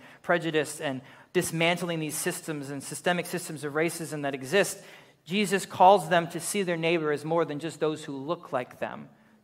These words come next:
those who believe like them, those who vote like them. Jesus is asked in this very moment to give one commandment, but he gives two because he realizes that they're both intrinsically tied up in one another,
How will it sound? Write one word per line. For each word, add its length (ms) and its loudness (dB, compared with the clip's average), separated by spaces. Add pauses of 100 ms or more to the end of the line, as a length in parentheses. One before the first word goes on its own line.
those 240 0
who 80 -2
believe 420 -2
like 220 2
them, 160 -4
those 180 -4
who 100 -12
vote 240 -8
like 240 -14
them. 200 -16 (1300)
Jesus 380 -2
is 120 0
asked 440 10 (580)
in 100 -2
this 200 0
very 160 4
moment 280 4
to 80 -2
give 220 2
one 160 2
commandment, 420 0
but 120 -2
he 60 -6
gives 280 -2
two 260 -2
because 300 -8
he 100 -6
realizes 600 4
that 160 -4
they're 120 0
both 380 2
intrinsically 580 -6
tied 300 -2
up 120 -6
in 140 -10
one 140 -8
another, 320 -6